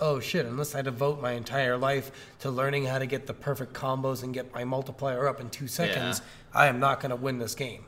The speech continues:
Speaker 2: Well, and it's not like those cosmetics were only for online.
Speaker 1: Yeah, yeah, yeah, but I think, I don't think anyone paid money, that much money for
Speaker 2: I,
Speaker 1: it.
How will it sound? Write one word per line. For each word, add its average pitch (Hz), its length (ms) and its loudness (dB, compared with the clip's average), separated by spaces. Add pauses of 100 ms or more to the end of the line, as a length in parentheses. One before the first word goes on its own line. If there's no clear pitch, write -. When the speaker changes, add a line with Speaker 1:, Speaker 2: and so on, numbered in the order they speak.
Speaker 2:
Well, 180 160 6
and 185 100 6
it's 185 140 -4
not 208 100 0
like 175 140 2
those 131 240 0
cosmetics 120 440 0
were - 140 -6
only 117 240 -2
for 123 320 -2
online. 104 600 0
Speaker 1:
Yeah, 208 100 10
yeah, 185 140 10
yeah, 139 160 8
but 147 140 8
I 151 120 8
think, 180 240 2
I 185 120 10
don't 202 180 6
think 120 140 -4
anyone 117 300 -6
paid 110 220 -8
money, 104 340 -12
that 123 200 0
much 107 100 -4
money 127 260 8
for 120 80 -2
Speaker 2:
I, 127 120 8
Speaker 1:
it. 151 200 4